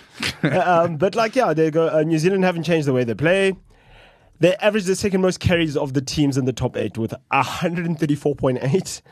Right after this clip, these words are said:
Speaker 1: Phew.
Speaker 2: as well as the most meters gained. Listen to this, seven hundred fifty-two point five.
Speaker 1: Oh, that's wild.
Speaker 2: And most line breaks on average, sixteen per game.
Speaker 1: That's, that's a scary stat.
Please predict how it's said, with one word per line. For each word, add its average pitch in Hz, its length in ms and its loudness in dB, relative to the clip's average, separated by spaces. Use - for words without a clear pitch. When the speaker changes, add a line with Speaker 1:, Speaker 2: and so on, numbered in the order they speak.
Speaker 1:
Phew. - 280 -6
Speaker 2:
as 170 160 2
well 196 120 2
as 202 120 2
the 196 60 4
most 190 260 2
meters 190 320 0
gained. 123 440 0
Listen 151 300 0
to 127 60 -8
this, 120 320 -4
seven 180 320 0
hundred 165 260 2
fifty-two 143 400 -2
point 127 220 0
five. 123 260 0
Speaker 1:
Oh, 80 80 -14
that's - 180 -18
wild. 73 320 -14
Speaker 2:
And 170 200 4
most 165 220 2
line 160 220 2
breaks 127 280 -2
on 143 160 -2
average, 113 360 -4
sixteen - 480 -2
per 120 120 0
game. 87 280 -6
Speaker 1:
That's, - 320 -2
that's 113 280 0
a 87 60 -4
scary 73 360 -8
stat. - 240 -14